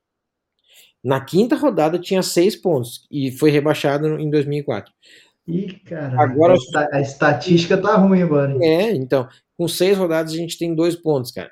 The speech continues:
Speaker 1: É, é muito preocupante.
Speaker 2: Tem
Speaker 1: Agora
Speaker 2: dois de dezoito, né?
Speaker 1: É, o, o que, o que talvez nos conforta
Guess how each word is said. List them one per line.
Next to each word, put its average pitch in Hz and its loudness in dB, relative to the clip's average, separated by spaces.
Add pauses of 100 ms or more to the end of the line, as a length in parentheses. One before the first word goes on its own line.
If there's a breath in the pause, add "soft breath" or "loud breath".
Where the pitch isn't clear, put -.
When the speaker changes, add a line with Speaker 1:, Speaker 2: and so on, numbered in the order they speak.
(120)
Speaker 1:
É, 139 0 (140)
é 127 2
muito 185 2
preocupante. 220 2
Speaker 2:
Tem - -6
Speaker 1:
Agora 143 0
Speaker 2:
dois 156 4
de 180 0
dezoito, 143 -2
né? 123 -2 (840)
Speaker 1:
É, 135 4 (220 loud breath)
o, 165 2
o 143 0
que, 202 0
o 185 -4
que 190 -6
talvez 160 2
nos 147 -4
conforta 139 -4